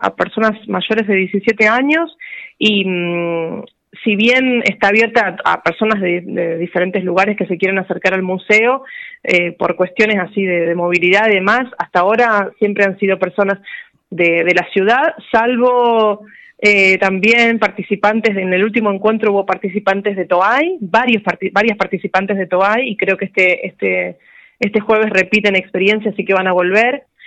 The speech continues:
Em, eso también, como hemos alentado a que, a que atraviesen todas las notas de campo del año, de todas las muestras. Cada persona tiene un cuadernito con sus notas de campo y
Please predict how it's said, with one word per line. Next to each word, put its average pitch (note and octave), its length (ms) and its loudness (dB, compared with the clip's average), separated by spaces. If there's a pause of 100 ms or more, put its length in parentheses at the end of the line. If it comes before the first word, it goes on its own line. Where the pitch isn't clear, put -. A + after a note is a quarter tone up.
(280)
Em, F3+ 600 0
eso A3+ 200 0
también, F#3+ 520 0
como F#3 180 -4
hemos F#3+ 220 -2
alentado F#3+ 480 2
a F#3 80 -4
que, F3 240 0
a F3+ 100 -2
que F3 340 0
atraviesen F#3 760 -2 (100)
todas A#3 240 4
las F#3+ 100 0
notas G3 260 0
de F#3 120 0
campo G3 300 2
del F#3 120 4
año, G#3+ 300 2
de F3+ 80 0
todas F#3+ 220 2
las F3+ 120 -2
muestras. A3 540 0 (540)
Cada G#3+ 240 0
persona A3 420 0
tiene G#3 200 2
un G3+ 160 -2
cuadernito A3 800 2 (100)
con F3+ 140 0
sus F#3+ 120 -4
notas G3+ 240 0
de F#3+ 120 0
campo B3 400 2
y A#3 80 2